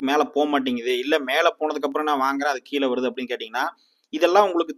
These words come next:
தெரிஞ்சிருந்தா தானே அதை நீங்க ப்ராப்பரா வந்து பண்ண முடியும். இல்லைன்னா stock market நான் என்ன பண்ணாலுமே அது கீழே போகும், Operator sell பண்றாங்க, அவங்க இதை பண்றாங்க, இதை, இவங்க இதை பண்றாங்கன்னா பழி போட்டு நம்ம வந்து சும்மா உட்காந்துக்க வேண்டியதுதான். சரிங்களா? ப்ராப்பரா யாருமே learn பண்றது இல்ல, அதுதான் பெ-, பெரிய பிரச்சனை.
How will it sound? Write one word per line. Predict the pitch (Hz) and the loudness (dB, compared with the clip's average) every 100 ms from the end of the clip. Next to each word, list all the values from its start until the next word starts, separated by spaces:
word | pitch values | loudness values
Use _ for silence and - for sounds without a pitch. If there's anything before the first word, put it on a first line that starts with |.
| - | 2
தெரிஞ்சிருந்தா | 185 214 214 202 | 2 6 6 6
தானே | 190 185 | 4 4
அதை | 185 156 143 135 | 4 4 4 4
நீங்க | 135 131 | 0 -2
ப்ராப்பரா | - 143 143 147 | 2 2 4 2
வந்து | 135 135 | 4 0
பண்ண | 131 127 | 0 -2
முடியும். | 117 113 | -2 -2
இல்லைன்னா | 135 165 | -2 2
stock | 175 - 151 - | 0 2 0 0
market | 160 151 160 | -2 -2 -4
நான் | 165 151 | -2 -2
என்ன | 139 156 | 0 -2
பண்ணாலுமே | 151 147 147 147 | 0 2 2 2
அது | 160 139 | -2 -2
கீழே | 143 139 | -2 -2
போகும், | 127 123 131 131 - - _ | -2 -2 0 -2 -4 -20 _
Operator | 143 156 156 139 | 2 4 2 2
sell | 139 135 | 0 -2
பண்றாங்க, | 135 131 123 117 120 127 - _ _ | 0 -2 0 0 -2 -4 -6 _ _
அவங்க | 131 175 165 | 2 4 4
இதை | 156 156 | 4 4
பண்றாங்க, | 147 139 151 | 4 0 2
இதை, | 147 143 | 2 4
இவங்க | 139 143 | 4 2
இதை | 143 | -4
பண்றாங்கன்னா | 139 135 131 127 - | -4 0 0 0 0
பழி | 139 151 | 2 2
போட்டு | 143 131 - | 0 -2 0
நம்ம | 151 139 | 0 2
வந்து | 131 139 | 0 -4
சும்மா | 135 131 | 0 0
உட்காந்துக்க | 123 113 | 0 -4
வேண்டியதுதான். | 110 107 104 104 - | -8 -12 -14 -14 -10
சரிங்களா? | - 113 110 107 | -8 -4 -2 2
ப்ராப்பரா | 131 165 185 190 | 6 6 8 8
யாருமே | 165 156 170 | 8 6 2
learn | 139 147 | 0 -2
பண்றது | 143 127 | -4 -6
இல்ல, | 120 110 | -6 -6
அதுதான் | 110 147 | -4 -8
பெ-, | 135 120 | -6 -8
பெரிய | 123 127 | -4 -2
பிரச்சனை. | 135 113 - | 0 -2 -8